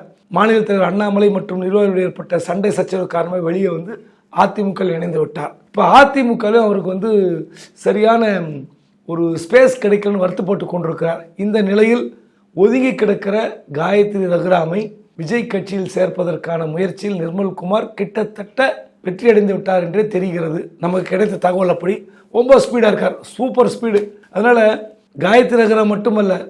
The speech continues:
மேலும் சிலருடன் தொடர்பு கொண்டு, நீங்கள் இங்கே வந்தால் உங்களுக்கு நல்ல பதவி கிடைக்கும், நிச்சயமாக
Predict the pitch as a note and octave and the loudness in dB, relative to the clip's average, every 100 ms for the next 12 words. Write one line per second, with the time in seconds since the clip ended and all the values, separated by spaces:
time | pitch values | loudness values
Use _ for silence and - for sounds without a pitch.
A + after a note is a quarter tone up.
0 | - _ _ E3+ F#3+ A#3+ B3+ A#3+ - G#3+ | -18 _ _ -4 6 6 6 2 0 0
1 | G3+ A3 G3+ G3 G#3 E3+ F3+ F3 A#3 - | 0 0 0 0 0 0 0 0 0 -2
2 | - _ - G3 F#3 F#3+ F#3 F3+ F3 G3+ | -16 _ -8 -4 -2 -2 -4 -4 -4 -2
3 | A3 B3 G#4+ G3+ F#3+ F#3+ F#3+ F3+ F3 F#3+ | 0 0 -2 -2 -2 -2 -2 -4 -6 -10
4 | - F3+ A3+ C4 - G3+ G3 E3+ E3 D#3+ | -10 -6 -2 0 0 0 0 -2 -4 -6
5 | F#3 G3+ - _ _ - G3 G#3 C4 A3 | -8 -12 -14 _ _ -6 -6 -4 0 2
6 | G#3+ G#3 | 2 0